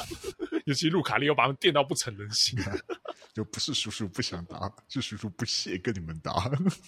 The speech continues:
Speaker 2: <laughs>
Speaker 1: 是 uncle，uncle 在用路卡利欧把你们电爆啊。
Speaker 2: <laughs>
Speaker 1: 说：uncle 不可以用路卡利欧啊。<laughs> uncle 用胖丁照样把你们打到爆啊，
Speaker 2: 哇，
Speaker 1: 小朋友。
Speaker 2: 最后还有胖丁呢。<laughs>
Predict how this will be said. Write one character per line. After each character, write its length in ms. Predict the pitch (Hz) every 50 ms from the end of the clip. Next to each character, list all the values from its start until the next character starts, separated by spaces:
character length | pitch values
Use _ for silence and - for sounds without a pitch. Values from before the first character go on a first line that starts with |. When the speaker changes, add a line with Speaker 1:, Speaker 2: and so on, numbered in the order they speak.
| - - 339
Speaker 2:
<laughs> 640 | 320 - - _ _ _ _ _ _ - - -
Speaker 1:
是 160 | - - - -
uncle，uncle 680 | - 160 165 170 - - - - 175 202 202 - 135 117
在 100 | 139 139
用 160 | 143 160 180
路 100 | 180 151
卡 180 | - - 107
利 120 | 101 117 127
欧 60 | 127
把 120 | 123 120
你 40 | 113
们 120 | 107 117 131
电 240 | - 196 139 107 104 _
爆 220 | - 117 101 110
啊。 40 | 131 156
Speaker 2:
<laughs> 40 |
Speaker 1:
说： 100 | - - -
uncle 240 | 320 254 - 294 294
不 100 | 339 294
可 80 | 359
以 40 | 302
用 80 | 311 302
路 140 | 349 330
卡 180 | 269 - - 202
利 220 | 247 294 269 269
欧 200 | 269 262 277 285
啊。 120 | 277 - 170 - - - - - - - - -
<laughs> 440 | - - - _ _ - - - -
uncle 260 | 170 175 170 - 135
用 100 | 131 156 -
胖 220 | - - 196 139 123
丁 140 | 147 143
照 120 | 135 - 143
样 100 | 127 123
把 120 | 110 104
你 60 | 107
们 100 | 101 110
打 160 | 113 - 90 95
到 120 | 113 113
爆 160 | 110 - 110
啊， 40 | 98
Speaker 2:
哇， 60 | 95
Speaker 1:
小 120 | 110 113 101
朋 140 | - 104
友。 180 | 101 104 92 - -
Speaker 2:
最 100 | - 139
后 100 | 120 131 123
还 120 | 113 160 139
有 60 | 120
胖 280 | 104 - - 143 120 113
丁 180 | 98 110 104 98
呢。 80 | 98 101
<laughs> 60 | 139